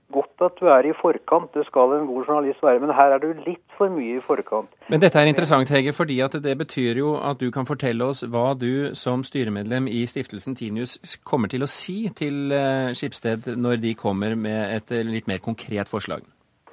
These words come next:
Speaker 1: Ja, det kan jeg godt gjøre, fordi at det er riktig som Sturle Skjold Nærø sier, at Tinius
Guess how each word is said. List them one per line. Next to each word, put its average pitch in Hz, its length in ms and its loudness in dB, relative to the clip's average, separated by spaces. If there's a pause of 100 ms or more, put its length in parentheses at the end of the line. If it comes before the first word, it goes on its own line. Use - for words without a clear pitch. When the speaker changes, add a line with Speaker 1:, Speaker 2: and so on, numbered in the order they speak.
(140)
Speaker 1:
Ja, 220 280 8
det - 180 0
kan 175 140 4
jeg 208 120 2
godt 156 220 4
gjøre, 123 240 2
fordi 117 400 0
at 127 160 4 (160)
det 123 80 4
er 120 320 4
riktig 117 380 -10
som 175 160 -6
Sturle 135 280 -2
Skjold 123 320 -6
Nærø 110 300 0 (100)
sier, 113 300 -4 (380)
at 117 140 4 (280)
Tinius 113 400 -10